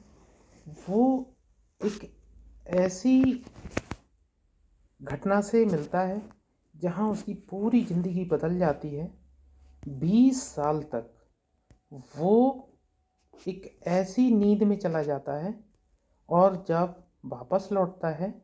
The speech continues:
तो वो बूढ़ा हो चुका होता है। यहाँ तक कि जब वो सोने के बाद अपने डॉगी वुल्फ को find out करता है तो उसे नहीं मिलता। क्यों? क्योंकि कुछ dwarf person थे, जो बौने लोग थे,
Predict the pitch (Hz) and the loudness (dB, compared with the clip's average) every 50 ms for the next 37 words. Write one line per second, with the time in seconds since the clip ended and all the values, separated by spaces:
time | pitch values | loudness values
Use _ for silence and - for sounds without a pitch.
0 | _ _ _ _ _ _ _ _ - 226 226 247 220 156 135 147 151 156 165 175 | _ _ _ _ _ _ _ _ 0 4 4 4 4 2 0 -2 0 2 2 2
1 | 160 139 131 127 127 - 127 - - 127 123 117 117 113 - 113 - - - - | 2 2 0 -4 -4 -8 -12 -12 -10 -10 -8 -8 -8 -8 -8 -12 -14 -14 -16 -18
2 | - - - - _ _ _ _ _ _ _ - 147 147 170 180 180 226 220 220 | -20 -20 -20 -20 _ _ _ _ _ _ _ -6 -2 0 0 0 0 -2 -4 -2
3 | - 226 208 - 190 190 175 - 208 208 202 - - 170 165 165 175 170 196 185 | -4 -4 -2 0 0 0 0 -2 -4 -6 -6 -4 -4 -4 -2 -2 -2 -2 -4 -6
4 | 175 170 160 165 180 190 175 - _ _ _ 151 151 151 - 170 170 165 165 - | -6 -6 -6 -6 -6 -6 -8 -12 _ _ _ -10 -8 -6 -4 -2 -2 -2 -4 -8
5 | - - _ _ - 127 123 135 135 139 143 170 170 165 - - - 151 190 202 | -16 -20 _ _ -12 -6 -2 -2 -2 0 0 -2 -2 -4 -4 -6 -6 -4 -4 -4
6 | 196 - - _ _ 170 175 175 175 - 151 151 151 147 156 156 151 - - 151 | -6 -10 -16 _ _ -6 -6 -6 -6 -6 -6 -4 -2 0 0 0 0 -2 -4 -6
7 | 143 - - 147 156 175 233 - - - - - - - - _ _ _ _ _ | -6 -4 -6 -6 -6 -6 -8 -12 -14 -16 -18 -20 -20 -20 -20 _ _ _ _ _
8 | - 214 233 233 220 202 220 - 208 196 170 139 135 147 143 131 117 110 - - | 4 6 6 6 4 2 0 -2 -2 -2 -2 -4 -4 -6 -6 -6 -8 -8 -12 -16
9 | - - - _ _ _ _ _ - - - _ _ _ - 233 220 175 135 - | -20 -20 -20 _ _ _ _ _ 0 0 0 _ _ _ 0 2 2 2 2 -2
10 | - - _ _ _ _ _ _ - 208 214 208 220 247 247 - 240 - - 135 | -6 -14 _ _ _ _ _ _ -4 -2 -2 0 0 -2 -2 -2 -4 -4 -4 -6
11 | 131 135 127 147 185 190 - - - _ 160 160 - - - 160 147 - - 147 | -4 -2 2 2 2 2 0 -4 -10 _ -6 -6 -6 -6 -8 -8 -8 -6 -8 -8
12 | 160 190 208 - - - 143 131 131 127 127 127 131 151 180 196 185 185 160 - | -8 -8 -8 -12 -16 -12 -10 -8 -6 -2 0 0 2 2 2 2 2 0 0 -2
13 | - - - 139 160 | -4 -8 -10 -10 -10